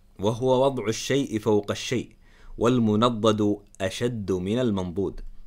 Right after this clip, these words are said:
يقول: "ولها فقار مطوية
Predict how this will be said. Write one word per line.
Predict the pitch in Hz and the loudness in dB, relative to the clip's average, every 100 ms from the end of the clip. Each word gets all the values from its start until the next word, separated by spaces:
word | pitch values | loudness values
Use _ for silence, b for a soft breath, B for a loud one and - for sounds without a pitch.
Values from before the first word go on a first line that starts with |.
| - | -8
يقول: | 90 87 - 131 104 - b b b b b | -6 -4 2 4 4 0 b b b b b
"ولها | 87 107 135 135 127 | 2 4 4 2 0
فقار | 107 113 107 131 123 113 | 0 -2 4 6 6 6
مطوية | 104 98 - 107 120 110 | 4 2 0 2 4 4